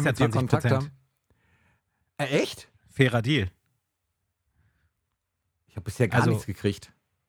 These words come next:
Speaker 1: Ach so, ja, dann
Speaker 2: Also gar nichts
Speaker 1: hat
Speaker 2: stimmt jetzt nicht. So, aber okay.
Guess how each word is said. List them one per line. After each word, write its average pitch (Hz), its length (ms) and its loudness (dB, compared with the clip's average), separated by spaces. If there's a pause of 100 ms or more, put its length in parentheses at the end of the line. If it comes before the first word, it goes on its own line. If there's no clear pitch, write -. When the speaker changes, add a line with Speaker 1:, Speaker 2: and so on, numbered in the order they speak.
(240)
Speaker 1:
Ach 113 100 -10
so, - 160 -12
ja, 143 60 -6
dann 92 280 -4
Speaker 2:
Also 107 160 -2
gar 110 160 2
nichts 143 120 -4
Speaker 1:
hat 117 60 -8
Speaker 2:
stimmt 151 200 0
jetzt 147 220 -6
nicht. 202 300 -4 (420)
So, 101 220 -2
aber 104 420 -2 (2750)
okay. 120 540 -2